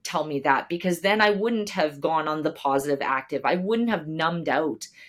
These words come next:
and dissociated and journeyed along for so long as I had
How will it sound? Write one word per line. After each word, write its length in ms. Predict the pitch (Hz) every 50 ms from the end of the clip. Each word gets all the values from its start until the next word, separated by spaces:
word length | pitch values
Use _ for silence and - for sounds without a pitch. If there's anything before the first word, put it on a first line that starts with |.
| - _ -
and 160 | 185 175 160
dissociated 920 | 185 175 - - 190 180 185 180 - 196 165 165 165 156 160 160 151 - -
and 380 | 147 151 147 147 151 151 143 - _ - _ _ _ _ _ _ _ - 147 175
journeyed 420 | - 208 214 226 233 226 220 196
along 360 | 185 170 170 160 160 160 165 151
for 120 | - 180
so 160 | 170 - 180
long 320 | 170 165 156 151 170 190 190
as 100 | 170 -
I 120 | 135 139
had 580 | 147 - - - 254 269 214 151 139 143 160